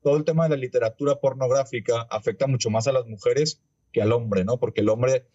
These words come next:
sabemos que es mucho más visual, la mujer es mucho más auditiva, mucho más racional y tal para llegar a la excitación, entonces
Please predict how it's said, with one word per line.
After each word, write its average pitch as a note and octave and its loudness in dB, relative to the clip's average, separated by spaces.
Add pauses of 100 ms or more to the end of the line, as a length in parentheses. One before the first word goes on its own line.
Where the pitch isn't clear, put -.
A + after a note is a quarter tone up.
(120)
sabemos B2 0
que A2+ 2
es A#2+ 0
mucho C3+ -4
más A#2+ 0
visual, A#2+ 0 (320)
la G#2 2
mujer A2 2
es A#2+ 2
mucho A2+ -4
más G#2+ 0
auditiva, A#2 2
mucho G#2 -6
más G#2 2
racional A2+ 0
y F#2 -2
tal A2 0
para G2+ 2
llegar G2 2
a - 4
la A2 2
excitación, B2 -2
entonces A2 -4